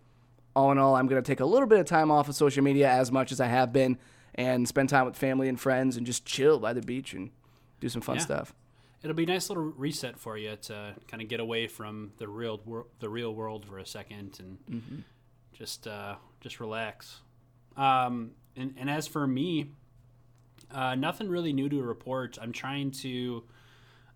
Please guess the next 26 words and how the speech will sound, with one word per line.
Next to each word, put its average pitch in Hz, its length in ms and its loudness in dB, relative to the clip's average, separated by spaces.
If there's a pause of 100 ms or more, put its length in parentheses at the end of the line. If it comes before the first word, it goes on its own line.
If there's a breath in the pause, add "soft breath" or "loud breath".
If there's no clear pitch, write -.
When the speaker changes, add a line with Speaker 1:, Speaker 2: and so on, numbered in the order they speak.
(120)
Speaker 2:
uh, 101 560 -4
actually 127 340 -8
get 120 280 -4
an 117 120 -4
interview 120 640 -4
with 113 460 -6
another, 107 840 -6
like, 104 200 -12
media 117 480 -2
outlet, 110 760 -10 (680)
but, 110 460 -8
uh, 104 360 -6
hasn't 113 440 -6
finalized 107 640 -8
yet. 104 420 -10 (680 soft breath)
Uh, 107 240 -8
so 117 160 -8 (120)
just 127 180 -4
stay 127 220 -4
posted. 120 540 -2
Uh, 107 360 -8
I 123 140 -4
actually 135 260 -4
changed 123 480 -4
my 120 160 0
tags 135 640 -6